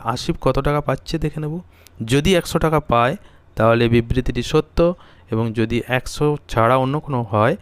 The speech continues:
তাহলে বিবৃতিটি মিথ্যা। তাহলে প্রথমে আমরা ধরে নেব ব্যবসায় মোট লাভ হয় এক্স টাকা। মনে করি ব্যবসায়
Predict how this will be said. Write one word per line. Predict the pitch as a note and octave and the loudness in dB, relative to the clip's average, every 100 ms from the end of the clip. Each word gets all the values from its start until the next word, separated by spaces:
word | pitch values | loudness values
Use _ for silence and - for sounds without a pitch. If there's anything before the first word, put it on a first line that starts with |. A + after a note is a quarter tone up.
| - - - | -10 -20 -10
তাহলে | - G2+ A2 | -4 -2 -2
বিবৃতিটি | B2 B2 B2+ C3+ C3+ | -4 -4 -6 -4 -4
মিথ্যা। | D#3 - E3+ F3 - - - | -4 -2 -2 -2 -10 -20 -16
তাহলে | - C3 C3 | -4 -2 0
প্রথমে | C3+ E3 E3 | 0 2 2
আমরা | C#3 B2+ | 4 4
ধরে | A#2 A#2+ | 4 4
নেব | B2 F3+ - - - A2 | 4 2 0 -12 -14 -2
ব্যবসায় | A#2+ A#2+ - B2+ | 0 2 2 2
মোট | A#2 B2+ D3 | 4 2 2
লাভ | A#2 A2 A2 | 4 4 4
হয় | C3 A#3 - - _ - | 2 0 -6 -20 _ -2
এক্স | E3+ F#3+ - | -2 0 -4
টাকা। | - F#2 - F#2+ G2 - - - - - _ _ - - _ - - - - - - _ _ _ - _ _ - - - - - - _ _ _ _ _ _ _ - _ _ _ - - - - A#2+ | -4 -4 -6 -12 -14 -20 -20 -20 -20 -20 _ _ -20 -20 _ -20 -20 -20 -20 -20 -20 _ _ _ -20 _ _ -20 -20 -20 -20 -20 -20 _ _ _ _ _ _ _ -20 _ _ _ -20 -20 -20 -14 -4
মনে | B2 C3+ D3 | 0 2 2
করি | C#3 A2 A2 C#3+ D3+ - - - - - - - - - _ - - - - _ _ _ _ _ - - - - _ - - - - - | 2 2 0 -4 -12 -20 -20 -20 -20 -20 -20 -20 -20 -20 _ -20 -20 -20 -20 _ _ _ _ _ -20 -20 -20 -20 _ -20 -20 -20 -20 -8
ব্যবসায় | A#2 A#2+ B2 - B2 A#2+ B2 | 0 2 2 2 4 4 2